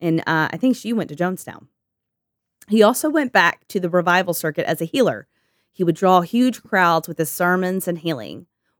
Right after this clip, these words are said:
One couple, Jim and Claire Phillips, had a son whose heart had a defect. <sighs> And Jim healed him.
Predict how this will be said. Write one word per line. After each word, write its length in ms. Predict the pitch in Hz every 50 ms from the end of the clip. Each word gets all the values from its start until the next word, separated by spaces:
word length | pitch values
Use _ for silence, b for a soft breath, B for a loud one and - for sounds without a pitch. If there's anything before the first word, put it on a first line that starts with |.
| _ -
One 240 | 175 190 247 320
couple, 540 | - - - 175 147 143 - 160 170 202 262
Jim 260 | 254 233 - 156 156
and 100 | 160 160
Claire 220 | - 175 160 147 147
Phillips, 520 | - 196 202 226 247 - - - - - _ _ _ _ _ _
had 120 | - 220 208
a 60 | 202
son 280 | - - 233 233 240
whose 200 | 220 254 269 247
heart 440 | - - - 214 196 196 196 - - _ _ _ _
had 160 | - 180 202
a 40 | 208
defect. 680 | 208 220 214 214 208 - - - - - - _ B B B B B B B B B
<sighs> 60 | B B B B B B B B B B B B B _
And 240 | - 160 160 165 165
Jim 280 | - 190 190 196 202 196
healed 440 | 180 - _ 165 160 156 147 147 147
him. 220 | 156 151 143